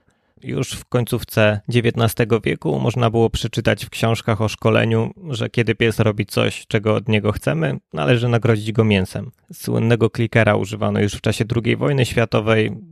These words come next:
Teraz to podejście jest popularniejsze, ale nie jest też tak, że nikt nie szkoli psów tak zwanymi tradycyjnymi metodami. Jest dalej mnóstwo szkół w Polsce, które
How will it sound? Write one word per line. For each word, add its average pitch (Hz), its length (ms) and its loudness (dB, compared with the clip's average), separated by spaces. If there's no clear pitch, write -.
Teraz 127 320 0
to 120 140 0
podejście 120 480 -2
jest 120 180 -4
popularniejsze, 117 840 0
ale 123 220 -2
nie 123 120 -4
jest - 300 -4
też - 220 -2
tak, 113 340 0
że 117 400 0
nikt 123 280 -4
nie 123 140 2
szkoli 117 340 0
psów - 460 -2
tak 104 220 0
zwanymi 110 500 2
tradycyjnymi 104 680 2
metodami. 101 680 0
Jest 117 300 -4
dalej 131 340 2
mnóstwo 127 380 -2
szkół 120 280 -2
w - 100 -6
Polsce, 113 580 0
które 107 560 0